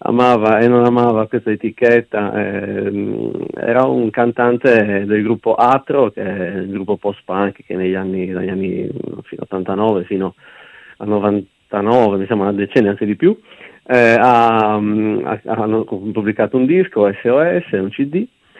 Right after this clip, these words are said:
eh, e con, con gli Atro, insomma, ha suonato, ha fatto moltissimi concerti in Sardegna, anche uno a Roma.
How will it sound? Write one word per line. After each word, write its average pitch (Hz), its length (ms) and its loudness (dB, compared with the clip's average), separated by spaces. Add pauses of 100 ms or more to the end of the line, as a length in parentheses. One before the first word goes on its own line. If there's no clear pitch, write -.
(120)
eh, 110 800 2
e 107 60 -2
con, 120 180 -2
con 139 160 0
gli 113 80 0
Atro, 104 460 0
insomma, 101 400 -4
ha 98 60 -10
suonato, 101 500 -4
ha 98 40 -8
fatto 101 180 -6
moltissimi 101 440 -4
concerti 107 540 -2
in 95 100 -8
Sardegna, 120 560 2
anche 95 200 -8
uno 101 140 -4
a 92 60 -6
Roma. 123 400 -2